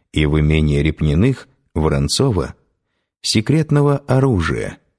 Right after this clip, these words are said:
и отправления при подходе Бонапарта к Москве секретников обозами куда-то на восток. «И что?» спросил Острецов.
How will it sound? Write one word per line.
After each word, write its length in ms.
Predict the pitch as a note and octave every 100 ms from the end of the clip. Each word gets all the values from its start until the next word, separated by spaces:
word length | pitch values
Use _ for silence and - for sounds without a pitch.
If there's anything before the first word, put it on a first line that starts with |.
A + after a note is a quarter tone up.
| _ _ _ _ _ _
и 80 | D2+
отправления 840 | C#2+ - E2 D#2 E2+ G2 F2 E2
при 160 | - E2
подходе 500 | E2+ D#2+ G2 F#2+ F2
Бонапарта 580 | E2 D#2+ - F2 E2+
к 80 | D#2
Москве 520 | D#2+ D2 - G#2+ C#3 - _ _ _ _
секретников 880 | - G2+ F2+ G#2+ D#3 B2+ A#2 G#2+ -
обозами 600 | D#2+ D#2+ D#3 C3+ C#3 C#3
куда-то 540 | - B2 F#2 F#2 E2
на 100 | D#2+
восток. 600 | D2 - - - - - _ _ _ _ _ _ _ _ _ _ _ _
«И 120 | E2
что?» 460 | D#2 - D#2 F#2+ C#3+ _ _ _ _
спросил 520 | - - D2+ C#2+ B1+
Острецов. 680 | A#1 - C#2+ - - A1+ -